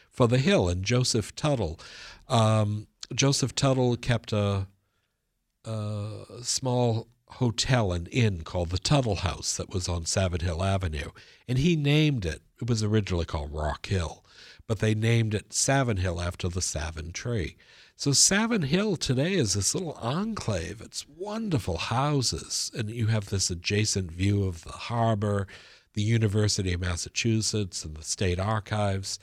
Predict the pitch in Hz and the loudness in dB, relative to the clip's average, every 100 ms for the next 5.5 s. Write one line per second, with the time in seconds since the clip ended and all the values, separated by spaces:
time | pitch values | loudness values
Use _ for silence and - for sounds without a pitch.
0 | - - - - 117 165 208 92 78 - | -16 -20 -8 -2 2 4 4 2 0 -4
1 | 107 90 - 135 135 104 110 170 - - | -2 -2 0 -2 -2 -2 -2 -4 -6 -6
2 | 151 202 - 190 101 82 - 98 - 98 | -4 -4 -4 -4 -4 -6 -6 -2 0 2
3 | 95 87 95 98 92 90 85 - 104 104 | 0 0 2 2 2 -2 -4 0 4 4
4 | 90 90 85 85 87 - - 190 196 - | 4 0 0 -2 -8 -14 -6 -2 -2 -2
5 | 98 76 - - - | -2 -2 -4 -6 -12